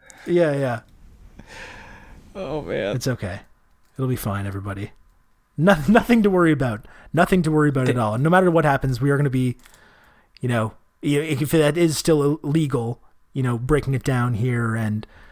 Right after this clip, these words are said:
Speaker 1: <laughs> 'cause that's another thing. I saw Trump now is still going after these tech companies, the far left tech companies. Like, I feel at some point it's just gonna be, we're probably just all gonna get kicked off of there.
Speaker 2: Oh, yeah,
Speaker 1: So
Speaker 2: dude. Communist Google.
Speaker 1: Yeah, exactly.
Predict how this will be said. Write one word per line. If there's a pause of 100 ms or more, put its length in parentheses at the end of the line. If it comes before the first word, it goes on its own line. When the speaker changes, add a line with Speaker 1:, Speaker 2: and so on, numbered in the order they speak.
(100)
Speaker 1:
<laughs>
'cause
that's
another
thing.
I
saw
Trump
now
is (680)
still
going
after
these
tech
companies,
the
far
left
tech
companies.
Like,
I
feel
at
some
point
it's
just
gonna
be, (380)
we're
probably
just
all
gonna
get
kicked
off
of
there.
Speaker 2:
Oh,
yeah,
Speaker 1:
So
Speaker 2:
dude.
Communist
Google. (640)
Speaker 1:
Yeah,
exactly.